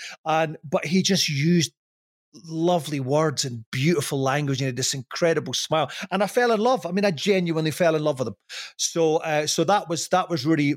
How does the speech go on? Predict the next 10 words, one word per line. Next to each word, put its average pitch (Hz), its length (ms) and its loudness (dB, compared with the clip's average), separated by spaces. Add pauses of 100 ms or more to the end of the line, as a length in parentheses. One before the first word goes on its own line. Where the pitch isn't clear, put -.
lucky 143 380 -2
and 131 100 -2
fortunate. 147 560 0 (540)
Steve 170 320 2
Wright, 160 120 2
the 135 60 -8
director, 143 460 0
was 131 260 0 (100)
complete 165 480 -2
opposite, 151 520 2